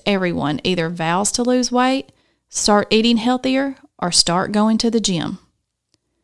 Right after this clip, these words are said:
Now, in our culture, we associate weight loss with looks and outward appearance.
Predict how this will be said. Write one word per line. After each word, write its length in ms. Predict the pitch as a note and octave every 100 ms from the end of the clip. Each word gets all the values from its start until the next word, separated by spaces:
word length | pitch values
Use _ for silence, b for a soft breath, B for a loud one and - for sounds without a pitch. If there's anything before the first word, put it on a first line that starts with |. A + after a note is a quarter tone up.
| _ _ -
Now, 340 | G3+ F3 E3 -
in 120 | F#3+
our 160 | C4+
culture, 500 | D4 A3 F#3 - F3+ -
we 180 | G3+ C4
associate 680 | C#4 G#3+ G3+ G3+ F3+ F#3+
weight 300 | F#3 F#3 F#3
loss 320 | F3+ E3+ - G3
with 140 | F#3
looks 380 | F3+ E3+ - -
and 140 | G3
outward 380 | - F3 F3+ F3+
appearance. 640 | - A#3+ G3+ - - -